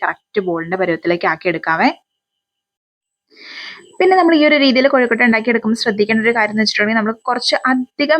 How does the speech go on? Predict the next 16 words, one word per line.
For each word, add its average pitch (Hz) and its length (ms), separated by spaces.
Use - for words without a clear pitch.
പേർക്ക് 233 400
വേണ്ടിയിട്ട് 220 340
കുറച്ച് 220 320
കൂടുതലായിട്ട് 233 540
ഉണ്ടാക്കുകയെന്നുണ്ടെങ്കിൽ 208 960
നമ്മൾ 190 220
എന്ത് 190 100
ചെയ്യണമെന്ന് 190 260
വെച്ചാൽ 233 180
നമുക്ക് 196 240
ആവശ്യത്തിനുള്ള 202 480
മാവ് 180 280
ഓരോ 185 160
ബോളിനുള്ളത് 190 540
പുറത്തേക്ക് 190 380
എടുത്തതിന് 185 320